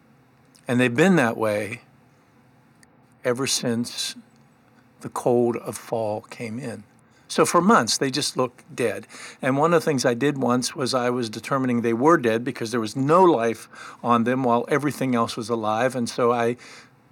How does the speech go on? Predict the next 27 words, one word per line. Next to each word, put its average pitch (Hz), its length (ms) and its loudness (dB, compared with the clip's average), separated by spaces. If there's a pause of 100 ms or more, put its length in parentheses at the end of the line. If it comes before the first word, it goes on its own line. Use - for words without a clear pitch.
dug 120 220 2
up 139 160 0
one 120 160 2
of 123 80 0
the 131 80 0
butterfly 117 480 0
bushes 117 540 -6
and 123 120 -4
I 120 180 -2
just 120 300 -6 (520)
kind 117 180 -8
of 113 140 -8
tossed - 360 -4
it 123 80 -10
over 117 200 -6
the 107 80 -12
hill. 107 340 -10 (1800)
And 139 80 -2
I 151 80 2
didn't 190 180 4
have 156 180 0
time 180 300 0
to 143 80 0
deal 135 220 0
with 127 180 0
the 127 140 -4
others. 131 400 0